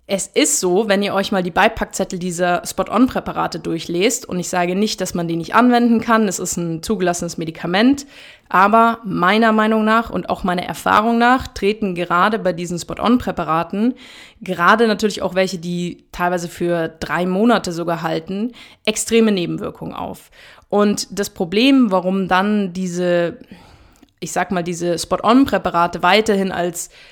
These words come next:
total sicher verkauft werden und da auch einfach keine vernünftige Beratung bezüglich möglicher Nebenwirkungen stattfindet, ist,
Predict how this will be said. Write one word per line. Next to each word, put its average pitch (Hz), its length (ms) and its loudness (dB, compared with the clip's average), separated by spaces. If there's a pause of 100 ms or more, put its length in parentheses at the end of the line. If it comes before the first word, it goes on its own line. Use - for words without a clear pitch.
(140)
total 214 360 2
sicher 196 400 0
verkauft 214 640 2
werden 175 360 2
und 190 260 -4
da 185 140 4
auch 196 180 2
einfach 202 400 -4
keine 190 260 -2
vernünftige 196 500 -2
Beratung 185 680 0
bezüglich 180 440 -6
möglicher 175 400 -4
Nebenwirkungen 170 640 2
stattfindet, 185 580 -4 (500)
ist, 269 400 0